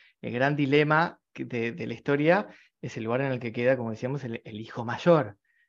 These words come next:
porque el padre recibe al hijo menor, el hijo mayor se queda como un poco, eh, descolocado por la gran recibida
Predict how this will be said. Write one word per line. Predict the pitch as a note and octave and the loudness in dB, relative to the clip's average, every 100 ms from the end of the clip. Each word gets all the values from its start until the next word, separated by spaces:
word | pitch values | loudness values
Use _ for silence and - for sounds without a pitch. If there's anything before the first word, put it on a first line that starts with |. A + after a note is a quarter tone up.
| _ | _
porque | - G#2+ G#2+ G#2 | -14 -12 -10 -10
el | G#2 | 0
padre | B2+ B2+ B2+ C3 | 2 2 0 -2
recibe | B2+ A#2+ - C#3 | -2 -4 -4 -2
al | B2 | 0
hijo | C3 D3 | -2 -2
menor, | C#3+ D#3 F3 F3+ G#3+ _ _ _ _ _ - | -2 2 4 2 0 _ _ _ _ _ -10
el | A#2+ | -4
hijo | C3 C3+ C#3+ C#3 - - | -4 0 2 2 0 -8
mayor | D3 C3+ A#2 D#3 | -6 -4 -2 -2
se | E3+ C#3 | -2 -4
queda | C3 D3+ C3 | 0 2 0
como | A2 | -4
un | A2 G#2+ | -6 -2
poco, | C3+ C3+ D3 C#3 C3 A#2 A2 G#2+ _ _ _ _ _ _ _ - | -2 0 2 4 4 4 -2 -8 _ _ _ _ _ _ _ -10
eh, | C3 | -6
descolocado | B2 - C#3+ C3 C3 G3 F3 C3 B2 A#2 | -6 -2 2 4 6 8 8 8 6 4
por | B2 B2 | -2 -2
la | B2 B2 | -2 0
gran | C#3 C#3+ D3 | 2 2 2
recibida | D3 C3+ - B2+ D3 D3+ C#3+ D3+ F3 | -2 -4 -4 0 0 2 4 4 4